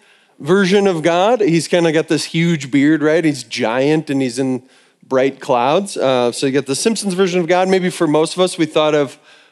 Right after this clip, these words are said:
uh, Morgan Freeman <laughs> in the narrator. Uh, Morgan Freeman in the movie Bruce Almighty, right? He plays God, and, and Jim Carrey comes and meets him, and he's got this file. He's first a janitor, then he's God. And, uh, he's got a file cabinet on Jim Carrey's life. Or Bruce, Bruce,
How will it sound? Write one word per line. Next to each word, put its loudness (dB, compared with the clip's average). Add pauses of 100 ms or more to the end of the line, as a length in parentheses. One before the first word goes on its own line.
(120)
uh, -2
Morgan 0
Freeman -6
<laughs> -2
in -2
the -2
narrator. 0 (280)
Uh, 0
Morgan 2
Freeman 2
in 4
the 4
movie 2
Bruce 2
Almighty, 2
right? 2
He 0
plays -2
God, 0
and, -2 (200)
and -2
Jim 0
Carrey 2
comes 0
and 2
meets 0
him, 2
and 2
he's -2
got -2
this -2
file. -2
He's -4
first -2
a -2
janitor, 0
then -2
he's -4
God. -4
And, -8 (540)
uh, -2
he's -4
got 0
a 0
file 0
cabinet 0
on 0
Jim -4
Carrey's -2
life. -2
Or -6
Bruce, -10
Bruce, -12